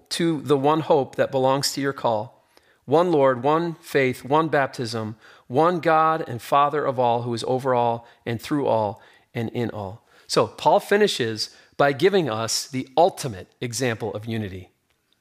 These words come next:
Here in verses four through six, Paul makes an appeal to the picture of the Trinity to give us our ultimate model of unity. Do you see it here in the text?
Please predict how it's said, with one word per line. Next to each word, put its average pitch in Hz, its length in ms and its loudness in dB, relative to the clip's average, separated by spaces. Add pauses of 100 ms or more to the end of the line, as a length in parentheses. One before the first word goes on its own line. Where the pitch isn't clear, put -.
(280)
Here 175 240 4
in 202 80 2
verses 175 320 0
four 160 320 0
through 214 160 -6
six, - 560 -6 (640)
Paul 160 260 4
makes 165 340 -2 (600)
an 131 100 2
appeal 120 640 0 (380)
to 156 180 0
the 127 220 0
picture 147 520 0
of 123 160 -2
the 117 80 -4
Trinity 117 680 0 (240)
to 143 100 -4
give 170 220 2
us 202 120 2
our 151 160 2
ultimate 143 440 0
model 127 340 2
of 127 140 -6
unity. 147 340 -2
Do 113 80 -6
you 135 80 0
see 202 240 -2
it 190 80 -2
here 196 140 4
in 190 60 0
the 185 40 -2
text? 220 420 -4